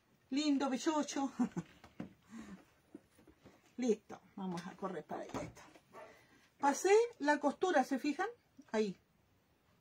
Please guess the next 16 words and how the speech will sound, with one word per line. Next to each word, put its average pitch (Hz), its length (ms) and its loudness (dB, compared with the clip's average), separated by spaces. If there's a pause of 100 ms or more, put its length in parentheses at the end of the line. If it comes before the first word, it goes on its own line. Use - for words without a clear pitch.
Pum, 427 100 0 (560)
pum. 175 280 -4 (240)
Pasé 226 260 -4
la 320 120 0
costura. - 340 -6 (1000)
Tengo 214 280 2
lista 285 340 4
la 320 80 4
nariz. 320 520 0 (1300)
¿Ya? 214 240 -10 (1600)
¿Cuántos 370 300 0
compartidos 240 640 0
van? 247 320 2 (2250)
Yo 226 160 0
las 277 160 4
leo. 180 280 -4